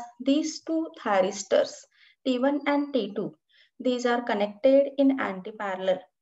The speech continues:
So one thyristor will conduct during the positive half cycle of input voltage, and the other thyristor will conduct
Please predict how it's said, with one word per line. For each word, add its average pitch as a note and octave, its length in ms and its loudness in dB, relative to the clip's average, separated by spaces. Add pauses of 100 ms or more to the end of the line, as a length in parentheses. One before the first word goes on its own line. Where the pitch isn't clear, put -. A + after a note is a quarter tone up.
(600)
So B3+ 440 0 (180)
one B3+ 360 -4
thyristor A#3+ 720 -4 (320)
will A3+ 160 0
conduct C4 600 2 (180)
during A3+ 260 0
the A#3 80 -4
positive A3+ 500 0
half B3 220 0
cycle F#3+ 560 -2 (420)
of A#3+ 180 -2 (140)
input A3+ 400 -6
voltage, F#3 460 -2 (680)
and E4 260 -2 (200)
the - 180 -4
other C#4 320 2
thyristor G#3+ 600 -2 (220)
will A3+ 180 -6
conduct B3 500 -4